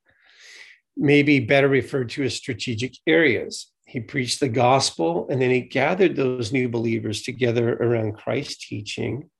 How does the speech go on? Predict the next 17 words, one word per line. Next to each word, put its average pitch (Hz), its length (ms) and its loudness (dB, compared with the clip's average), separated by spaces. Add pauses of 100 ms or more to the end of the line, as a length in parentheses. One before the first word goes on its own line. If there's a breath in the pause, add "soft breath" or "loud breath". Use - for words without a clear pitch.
(840)
and 120 160 0
following 120 500 4
the 135 100 2
way, 110 480 -2 (920 loud breath)
and 139 180 2
quickly 175 400 4
formed 139 420 4
them 123 180 2
into 120 720 -2 (600)
a 123 100 -2
church, - 580 -2
like 117 200 -6
a, 113 220 -6
a 117 80 -2
local 120 540 0
spiritual 117 520 -4
family. 113 580 -2